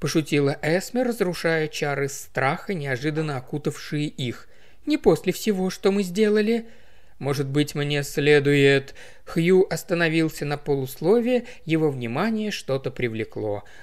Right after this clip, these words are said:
Арес проследила за его взглядом и увидела чёрный дым, поднимающийся в небо. Вдалеке завыла сирена, которая всё приближалась и становилась громче. Габриэль повернулся к Хью.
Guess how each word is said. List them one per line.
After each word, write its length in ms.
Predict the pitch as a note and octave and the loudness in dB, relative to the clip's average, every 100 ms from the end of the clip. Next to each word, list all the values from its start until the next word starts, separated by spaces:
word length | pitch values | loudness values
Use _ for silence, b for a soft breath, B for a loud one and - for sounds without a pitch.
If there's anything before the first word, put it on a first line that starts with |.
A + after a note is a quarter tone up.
| B | B
Арес 440 | C3+ B2 C#3+ G#3+ | 0 2 2 0
проследила 680 | - A#3 A#3+ A#3+ F#3 G3+ F#3+ | -4 -4 -2 -2 0 2 2
за 140 | E3 | 0
его 200 | E3 D#3 | -2 0
взглядом 520 | C#3+ C3+ D#3 G3+ A3 G#3 | -6 -4 0 2 0 -2
и 140 | C3+ | -2
увидела 500 | B2 C3 F#3+ F#3 F3+ | -2 -2 -2 -2 -2
чёрный 540 | E3+ - C#3+ B2 A2 G#2+ | -4 -2 0 -2 -6 -6
дым, 340 | C3+ G#3+ G#3+ | -2 0 -2
поднимающийся 1080 | F#3 B2+ A2+ A2 C3 B2 B2 - A#2+ - A#2 | -4 -6 -6 -4 -2 -2 -4 -8 -10 -4 -4
в 60 | A2 | -2
небо. 440 | A2+ G#2+ G2 - - b b b b b | -2 -2 -4 -10 -14 b b b b b
Вдалеке 600 | A#2+ B2 D3 C3+ - A3+ | -4 2 4 2 4 4
завыла 480 | F3 C#3+ C3+ C3 B2+ | 4 2 2 2 0
сирена, 500 | - B2+ C3+ A3+ G#3+ | -2 0 2 2 2
которая 500 | D3 C3+ C3+ B2+ A#2+ | -2 -2 0 2 0
всё 200 | - B2 | -2 -6
приближалась 760 | - A#2 A2 A2 D#3 A3 G#3+ - | -4 -6 -6 -4 -2 0 -2 -6
и 40 | |
становилась 720 | B2+ - A2 G2+ B2+ B2+ A2+ | -8 -6 -6 -2 0 0 -2
громче. 640 | A2 A2+ G#2+ G#2+ - A#2 - B B B | -2 -2 -2 -6 -8 -8 -8 B B B
Габриэль 420 | C#3+ D3+ F3+ B3+ | -2 2 4 2
повернулся 720 | B3 F#3 D#3+ D#3 F3 F3 - | 2 2 2 0 -2 -2 -2
к 120 | - - | -6 -4
Хью. 420 | D3+ C3+ G#2+ | -4 -2 -2